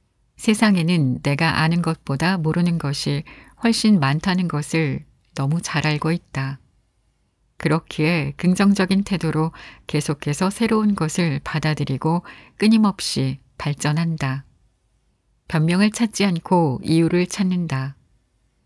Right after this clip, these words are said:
부정적인 사람들은 무언가를 시작하기 전에 변명부터 찾는다. 그 일을 성공적으로 해내지 못했을 때 사람들의 시선이 두렵기 때문이다. 그래서 그들은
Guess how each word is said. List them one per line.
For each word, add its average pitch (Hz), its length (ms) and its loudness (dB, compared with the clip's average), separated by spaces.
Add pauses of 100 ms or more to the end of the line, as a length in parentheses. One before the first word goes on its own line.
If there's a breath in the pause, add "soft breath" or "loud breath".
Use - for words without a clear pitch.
(300)
부정적인 190 580 2
사람들은 175 720 0
무언가를 175 640 0
시작하기 190 560 -4
전에 151 400 -2 (340 loud breath)
변명부터 156 680 0
찾는다. 165 680 -2 (1000)
그 - 140 0
일을 185 280 2
성공적으로 196 840 2
해내지 208 420 2
못했을 165 560 -2
때 147 540 -4
사람들의 214 560 0
시선이 160 520 -2
두렵기 151 440 -4
때문이다. 147 640 -4 (1040)
그래서 175 380 0
그들은 156 580 0